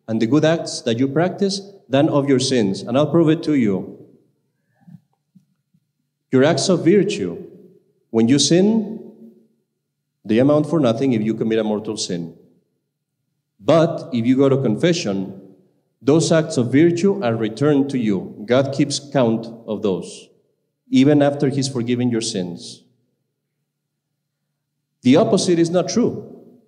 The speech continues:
Your sins, when they are forgiven, they are forgiven forever. And God doesn't keep count of that anymore.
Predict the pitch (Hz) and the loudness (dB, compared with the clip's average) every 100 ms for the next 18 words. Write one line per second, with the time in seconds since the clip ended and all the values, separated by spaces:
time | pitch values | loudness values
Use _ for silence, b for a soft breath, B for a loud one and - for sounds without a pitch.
0 | _ _ _ _ _ - 117 113 202 175 | _ _ _ _ _ 0 2 4 4 4
1 | 139 135 143 151 - 120 135 160 196 156 | 2 2 4 2 0 -2 2 2 2 2
2 | 147 143 131 151 160 156 135 104 92 90 | 0 0 -2 0 0 2 0 2 -2 -4
3 | - - - _ _ _ _ _ 107 113 | -12 -20 -20 _ _ _ _ _ -8 0
4 | 139 139 139 135 135 143 135 - 131 131 | 2 2 -2 -2 -2 -2 -4 -2 0 0
5 | 131 113 117 113 107 95 90 82 | -2 0 0 0 -2 -2 -4 -8